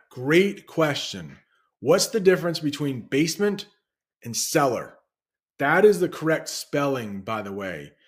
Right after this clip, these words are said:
'cause we also have someone who sells something. They are a seller. But the way Tanya spelled that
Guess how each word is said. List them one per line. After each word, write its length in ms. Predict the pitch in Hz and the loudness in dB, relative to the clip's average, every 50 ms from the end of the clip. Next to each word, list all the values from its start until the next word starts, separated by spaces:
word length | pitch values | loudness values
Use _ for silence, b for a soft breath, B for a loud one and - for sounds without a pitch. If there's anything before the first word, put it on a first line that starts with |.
| b b b _ | b b b _
'cause 120 | - 175 165 | -6 -2 4
we 140 | 180 185 | 6 6
also 320 | 190 190 208 208 208 220 196 | 6 6 4 0 0 0 -2
have 300 | 180 175 170 170 165 160 | -2 -2 -2 -2 -2 -4
someone 460 | - - 170 160 160 165 165 170 160 b b b b b b b _ | -4 -2 0 0 0 0 -2 -4 -6 b b b b b b b _
who 120 | - 180 | -8 -6
sells 540 | 175 - - - 175 165 160 160 160 156 - | -4 -2 -2 0 2 4 4 4 2 2 0
something. 560 | - 147 143 139 - 151 147 175 185 180 - - _ _ _ _ _ _ _ | -4 -4 -6 -6 -6 -8 -8 -8 -10 -12 -14 -20 _ _ _ _ _ _ _
They 180 | - 139 147 151 | -4 -2 -2 -2
are 240 | 131 135 135 135 131 | 0 0 0 0 0
a 100 | 127 117 | -2 -4
seller. 680 | 110 - - - 131 110 107 101 104 120 139 139 b b b b b b b b _ | -4 -6 -6 -6 -4 -4 -4 -6 -6 -8 -10 -12 b b b b b b b b _
But 160 | - 156 151 151 | -2 -2 0 2
the 80 | 160 | 2
way 320 | 143 147 160 160 156 156 147 | 4 6 6 6 6 4 2
Tanya 520 | 147 - - 135 135 135 143 151 160 170 | 0 -6 -8 -6 -4 -4 -2 -2 -4 -4
spelled 420 | 160 - - 170 170 170 175 175 | -6 -4 -2 0 0 0 0 0
that 400 | 196 190 196 190 190 - - - | 0 0 0 0 -2 -6 -10 -16